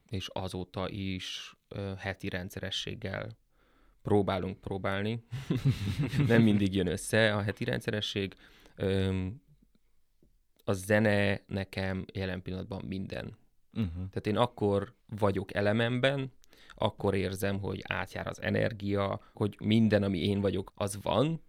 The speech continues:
Speaker 2: Mhm.
Speaker 1: az akkor van, amikor én éneklek a srácokkal
Speaker 2: Hm.
Speaker 1: közösen.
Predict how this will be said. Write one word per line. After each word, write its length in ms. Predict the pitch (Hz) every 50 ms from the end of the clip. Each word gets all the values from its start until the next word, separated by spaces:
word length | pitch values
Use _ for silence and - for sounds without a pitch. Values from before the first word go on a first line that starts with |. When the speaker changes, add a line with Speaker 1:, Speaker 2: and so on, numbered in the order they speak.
| - - -
Speaker 2:
Mhm. 120 | 113 90 -
Speaker 1:
az 140 | 95 98 104
akkor 300 | 110 110 - - 95 101
van, 140 | 98 98 95
amikor 340 | 98 98 - - - 92
én 340 | - 104 92 95 95 92 98 -
éneklek 500 | - 87 - - - - - - - -
a 40 | -
srácokkal 760 | - - - - - - - - - - - - - 123 _ _ _ _ _ _ -
Speaker 2:
Hm. 120 | 107 101
Speaker 1:
közösen. 500 | 92 90 - - - - - - - -